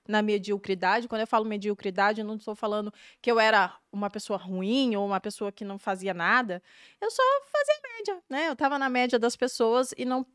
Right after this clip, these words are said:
não desejava coisas maiores, porque eu achava que eu não era capaz. E quando ali, de alguma forma, eu entendi que eu era capaz e comecei a desejar coisas um pouquinho maiores,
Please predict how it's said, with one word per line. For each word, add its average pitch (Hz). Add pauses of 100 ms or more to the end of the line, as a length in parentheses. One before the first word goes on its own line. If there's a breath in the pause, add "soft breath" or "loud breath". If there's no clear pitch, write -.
não 240
desejava 240
coisas 240
maiores, 240 (360 soft breath)
porque 320
eu 370
achava 311
que 285
eu 269
não 254
era 240
capaz. 202 (380 loud breath)
E 254
quando 403 (160)
ali, 262
de 247
alguma 269
forma, 226
eu 247
entendi 262
que 311
eu 269
era 233
capaz 220
e 220
comecei 269
a 254
desejar 226
coisas 214
um 220
pouquinho 320
maiores, 226